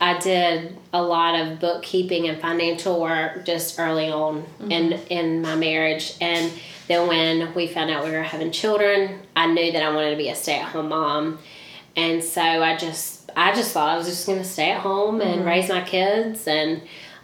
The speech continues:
Speaker 1: um, plans changed,
Speaker 2: <laughs>
Speaker 1: and, um, and it was, it all,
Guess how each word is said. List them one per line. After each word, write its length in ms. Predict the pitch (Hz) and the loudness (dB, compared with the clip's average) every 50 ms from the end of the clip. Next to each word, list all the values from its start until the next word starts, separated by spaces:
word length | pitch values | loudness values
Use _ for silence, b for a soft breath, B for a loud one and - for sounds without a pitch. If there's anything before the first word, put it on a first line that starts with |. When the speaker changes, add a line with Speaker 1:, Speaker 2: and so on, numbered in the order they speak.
| B - | B -6
Speaker 1:
um, 540 | 175 165 165 160 165 160 160 156 160 160 - - - - - - - - - - - - - - - - | -4 -2 -2 -2 -2 -2 -2 -2 -4 -6 -8 -10 -18 -20 -20 -20 -18 -16 -16 -16 -16 -20 -20 -20 -20 -20
plans 560 | - - - 180 175 170 170 165 165 165 - - | -16 -6 -2 0 2 2 2 2 0 -2 -4 -6
changed, 720 | - - 180 170 170 175 180 196 233 240 240 240 - - | -6 -4 -2 -2 0 2 2 2 2 2 0 -2 0 0
Speaker 2:
<laughs> 0 | |
Speaker 1:
and, 400 | 220 214 190 202 214 214 214 214 | 2 6 6 6 6 6 6 6
um, 520 | 208 214 226 233 226 220 214 208 - - - - - | 6 6 6 6 6 6 4 4 2 0 -2 2 4
and 140 | 220 226 240 | 4 6 6
it 200 | 226 226 233 226 | 6 6 6 6
was, 320 | 233 233 220 220 - - - - - - - - | 6 4 4 2 -2 -6 -10 -14 -20 -14 -2 2
it 160 | 208 214 202 | 4 4 4
all, 640 | 214 202 208 226 240 247 240 233 233 226 226 220 | 6 6 6 6 6 6 6 6 4 2 2 -2